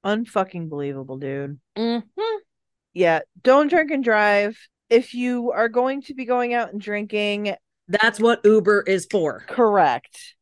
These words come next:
Speaker 2: Leave your car at the bar and pick it up tomorrow when you're no longer loaded.
Speaker 1: Exactly.
Speaker 2: It's not worth it.
Speaker 1: It's really not. Mm-mm, it's not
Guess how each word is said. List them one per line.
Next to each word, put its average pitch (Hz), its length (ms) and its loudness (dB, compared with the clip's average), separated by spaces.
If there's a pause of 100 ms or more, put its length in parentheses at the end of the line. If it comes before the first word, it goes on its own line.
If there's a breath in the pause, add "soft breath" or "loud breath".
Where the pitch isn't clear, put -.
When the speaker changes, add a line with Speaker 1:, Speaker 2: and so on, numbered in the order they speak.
(200)
Speaker 2:
Leave 170 260 -8
your 277 180 2
car 233 520 -4
at 127 200 -16
the 196 60 -8
bar 220 520 2
and 185 140 -8
pick - 220 -10
it 160 60 -2
up 175 100 -6
tomorrow 233 560 -2
when 170 200 -2
you're 170 100 -4
no 113 180 -8
longer 123 320 -8
loaded. 165 380 0
Speaker 1:
Exactly. 156 1300 -6 (160)
Speaker 2:
It's 170 160 -12
not 220 220 -2
worth 180 320 -4
it. 117 260 -6
Speaker 1:
It's 180 180 -4
really 190 520 0
not. 165 320 -2 (520)
Mm-mm, 185 280 -10
it's - 160 -12
not 196 200 0